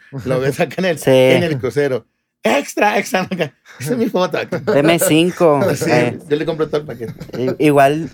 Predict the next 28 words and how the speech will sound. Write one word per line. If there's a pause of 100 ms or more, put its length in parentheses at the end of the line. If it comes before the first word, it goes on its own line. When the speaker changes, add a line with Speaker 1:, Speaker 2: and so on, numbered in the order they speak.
(100)
Speaker 2:
siento,
por
ejemplo,
cuando (100)
me
ha
tocado
ir
así
a
hemerotecas
y
cosas
por
el
estilo, (840)
pues
así
un
chingo
de
periódicos,
¿no,
güey?
Acá. (360)
Speaker 1:
Tienen,
tienen
que,